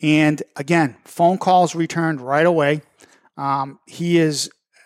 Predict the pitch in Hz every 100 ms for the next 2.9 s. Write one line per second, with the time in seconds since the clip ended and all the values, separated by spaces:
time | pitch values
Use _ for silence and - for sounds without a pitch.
0 | - 151 151 170 196 180 180 175 170 -
1 | 165 - 165 - - _ _ - 135 139
2 | 165 175 165 151 175 - 175 170